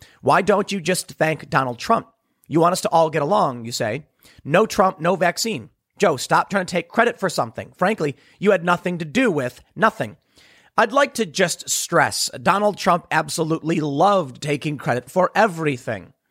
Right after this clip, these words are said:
That's why I look at these stories and I'm like, "Don't make me defend Joe Biden. It's the last thing I want to do."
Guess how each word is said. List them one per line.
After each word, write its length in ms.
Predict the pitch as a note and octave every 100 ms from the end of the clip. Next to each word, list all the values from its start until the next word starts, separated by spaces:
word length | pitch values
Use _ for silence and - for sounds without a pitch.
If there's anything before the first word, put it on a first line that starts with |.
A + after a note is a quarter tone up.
| _
That's 220 | F#3+ A#3
why 140 | C4+
I 80 | C4
look 180 | B3 B3
at 80 | -
these 160 | G#3
stories 340 | - G3+ G3+ F3
and 80 | E3+
I'm 160 | E3+
like, 220 | F3+ F#3+
"Don't 300 | C#4+ F#4+ G#4
make 300 | D4 A#3 B3+
me 140 | A#3 A#3
defend 680 | E3 D#3+ - F3 F3 D3
Joe 300 | A#2 D3 E3
Biden. 460 | A#2+ A2+ A2+ B2+ A2+
It's 100 | A2+
the 80 | D#3
last 560 | D3 F#3 F3+ A#2 -
thing 260 | - D#3+ C3+
I 140 | C3
want 200 | B2 A#2+
to 40 | A2
do." 320 | A2 B2+ G#2+